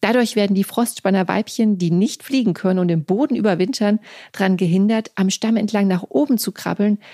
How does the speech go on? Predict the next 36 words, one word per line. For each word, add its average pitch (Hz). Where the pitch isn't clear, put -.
sich -
dort 294
zu 254
paaren 226
und 214
ihre 190
Eier 160
abzulegen. -
Leimringe 240
sind 202
sehr 202
effektiv 180
bei -
der 170
Frostspannerbekämpfung 170
und 220
auch 214
viele 262
andere 214
Schädlinge 175
wie 180
Borkenkäfer, 202
Blutläuse 202
und 202
andere 220
Spannerarten 185
kann 262
man 233
damit 196
im 185
Zaum 165
halten. 214
Sie 220
sind 208
insofern 214
umweltfreundlich, 233